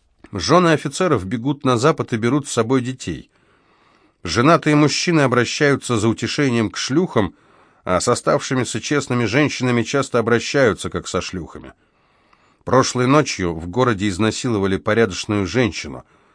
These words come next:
Она сестра лейтенанта Гарвера и приехала в Геттис заботиться о его детях, поскольку его жена умерла от чумы.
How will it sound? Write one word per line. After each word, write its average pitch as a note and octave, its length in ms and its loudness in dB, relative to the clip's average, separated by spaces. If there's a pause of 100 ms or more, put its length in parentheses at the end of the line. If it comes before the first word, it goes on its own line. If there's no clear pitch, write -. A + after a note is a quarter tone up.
(160)
Она G#2 220 0
сестра B2+ 380 0
лейтенанта A#2+ 640 0
Гарвера G2 680 4 (340)
и G2+ 100 -4
приехала A#2 540 0
в F#2 80 -4
Геттис A#2+ 340 -2
заботиться G2+ 680 -2
о G#2 40 2
его G2+ 180 0
детях, G#2+ 360 -6
поскольку A2 460 -4
его G2+ 220 0
жена G#2 380 0
умерла G#2+ 380 2
от A2+ 120 0
чумы. A#2+ 420 -4